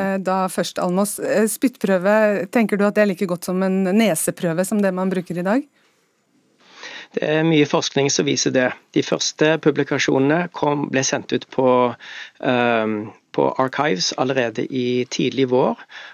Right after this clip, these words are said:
Speaker 3: og nå er det publikasjoner til stede i velrenommerte medisinske tidsskrift som viser at de er like gode, eller til og med bedre, enn dyp nese-halsprøve.
Speaker 2: Nakstad.
Speaker 1: Ja, eh, det er ikke helt riktig at de er bedre.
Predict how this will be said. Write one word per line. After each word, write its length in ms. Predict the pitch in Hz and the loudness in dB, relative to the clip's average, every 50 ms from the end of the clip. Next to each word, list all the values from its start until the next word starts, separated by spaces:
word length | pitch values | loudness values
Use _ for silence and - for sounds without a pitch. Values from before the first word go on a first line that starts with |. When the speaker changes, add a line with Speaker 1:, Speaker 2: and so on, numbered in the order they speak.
| - - | -8 0
Speaker 3:
og 280 | - 143 135 135 135 135 | 2 4 6 6 6 6
nå 200 | 135 135 143 160 - | 4 4 4 2 0
er 160 | 131 123 120 | 0 0 0
det 460 | 135 135 135 135 139 139 135 135 131 | 0 2 2 2 2 2 0 -2 -2
publikasjoner 720 | - - 131 - 131 - 127 120 - 139 127 120 123 127 | -4 -4 -4 -4 -4 -4 -4 -4 -2 0 0 0 -2 -4
til 120 | - - 135 | -6 -6 -6
stede 460 | - - - 131 110 104 120 127 - - _ - - | -4 -2 -2 -2 -2 -2 -2 -4 -4 -6 _ -6 -4
i 280 | 123 123 123 127 - - | -4 -2 -2 -2 -4 -4
velrenommerte 1040 | - 135 143 143 123 113 113 110 113 120 123 131 135 135 - - - 156 147 147 143 135 - - - - _ _ - | -4 -2 -2 -2 0 -2 -2 -2 -2 -2 -2 -2 -2 -4 -6 -4 -2 -2 -2 -2 -4 -8 -12 -18 -20 -20 _ _ -2
medisinske 480 | 131 131 - - - - - - - - | 0 0 0 0 0 0 -2 -4 -4 -2
tidsskrift 400 | - - - - - 82 82 - | -2 0 0 0 0 0 -2 -2
som 160 | - - 73 | 0 0 0
viser 260 | 76 - - - 139 | 0 0 0 0 -2
at 100 | 120 - | -2 -2
de 100 | - 127 | -2 -2
er 100 | 113 117 | 0 0
like 260 | 131 143 131 - - 135 | 0 -2 -2 -2 -2 0
gode, 320 | 143 135 127 127 151 - - | 0 2 2 2 0 0 -2
eller 160 | 127 127 127 | -2 -2 -2
til 160 | - 131 123 | -2 -2 -4
og 40 | 113 120 | -2 -2
med 120 | 120 113 | -4 -2
bedre, 500 | 113 110 110 110 - - 139 147 139 131 - | 0 0 0 0 -2 -2 -2 -2 -4 -4 -6
enn 200 | - 120 113 117 | -4 -4 -4 -2
dyp 260 | 110 123 120 113 - | -2 -2 -4 -2 -2
nese-halsprøve. 800 | - 120 - - - - 113 113 - - - - - - 65 - - _ _ _ _ _ _ _ _ _ _ _ _ _ _ - | -4 -4 -2 -4 -4 -4 -4 -4 -6 -6 -6 -8 -10 -10 -12 -16 -20 _ _ _ _ _ _ _ _ _ _ _ _ _ _ -6
Speaker 2:
Nakstad. 380 | 220 214 202 - - - 190 185 - - - - - - - - - | -6 -6 -6 -6 -8 -10 -10 -10 -10 -16 -18 -18 -20 -20 -20 -12 -8
Speaker 1:
Ja, 160 | - 127 139 - - | -6 -4 -4 -4 -2
eh, 640 | 139 135 127 127 123 120 120 117 113 110 110 107 104 | -2 -2 0 0 0 0 2 4 4 4 4 4 4
det 180 | 104 104 - | 2 2 2
er 60 | - 107 | 0 -2
ikke 300 | - 143 123 - - - | -4 -4 -8 -6 0 2
helt 240 | 127 135 139 - | 4 4 4 2
riktig 180 | 127 104 - - | 0 -2 0 -2
at 80 | 107 - | 0 2
de 80 | 123 | 2
er 80 | 123 117 | 2 2
bedre. 400 | 113 110 98 92 98 117 127 | 2 2 2 2 2 0 -2